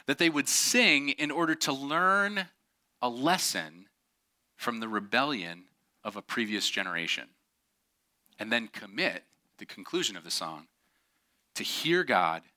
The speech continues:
and to act on what he speaks. So this psalm would have resonated deeply with the original hearers. It would have been something that, that they'd have been like, "Wait,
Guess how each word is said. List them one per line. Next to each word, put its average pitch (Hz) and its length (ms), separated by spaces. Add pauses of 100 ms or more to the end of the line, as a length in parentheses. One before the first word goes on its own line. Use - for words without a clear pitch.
(240)
and 95 160
to - 100 (160)
act - 560 (220)
on 95 100
what 87 140
he - 100
speaks. - 580 (1300)
So - 140
this - 560
psalm 113 640
would 101 140
have 98 160
resonated 107 540 (220)
deeply 101 540 (200)
with 98 120
the 98 100
original 98 420
hearers. 80 560 (280)
It - 20
would 117 80
have 107 60
been 113 100
something 139 400
that, 120 140 (240)
that - 100
they'd 117 120
have - 60
been 107 100
like, 98 180
"Wait, 120 280